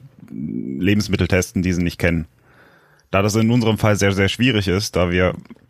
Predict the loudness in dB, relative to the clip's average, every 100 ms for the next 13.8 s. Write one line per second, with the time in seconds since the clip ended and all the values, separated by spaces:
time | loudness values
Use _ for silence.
0 | _ -10 -2 0 0 0 -2 -2 -2 -4
1 | 0 2 2 -2 -2 -2 0 0 0 -2
2 | -2 -2 0 0 -2 -6 -12 -20 -20 -20
3 | _ _ 0 2 2 0 -6 -10 _ -2
4 | -2 0 -2 0 -2 2 0 0 -2 0
5 | 0 0 0 -2 -2 0 0 -2 -4 -18
6 | _ _ -2 0 -2 -6 -6 -2 -2 -2
7 | -4 -2 0 -2 -2 -4 -2 0 0 2
8 | 2 0 -2 -2 -2 0 0 0 -2 2
9 | 2 2 -2 -2 0 -2 -2 -2 0 0
10 | 0 0 -2 -8 -6 -6 -2 0 0 -2
11 | 0 0 0 -2 -2 -2 -4 -4 0 2
12 | 2 0 0 -2 0 0 0 0 0 -2
13 | -4 -4 -4 -6 -2 0 0